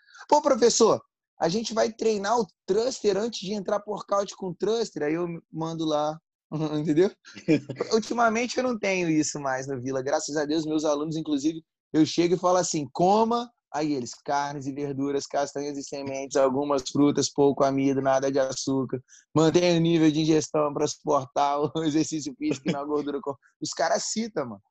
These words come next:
Speaker 1: Por quê?
Speaker 2: Legal.
Speaker 1: Porque faz parte de um processo educacional.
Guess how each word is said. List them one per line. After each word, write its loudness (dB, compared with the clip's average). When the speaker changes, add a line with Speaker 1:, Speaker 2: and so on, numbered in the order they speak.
Speaker 1:
Por 4
quê? 2
Speaker 2:
Legal. -10
Speaker 1:
Porque 0
faz 0
parte -4
de -8
um -8
processo -2
educacional. -4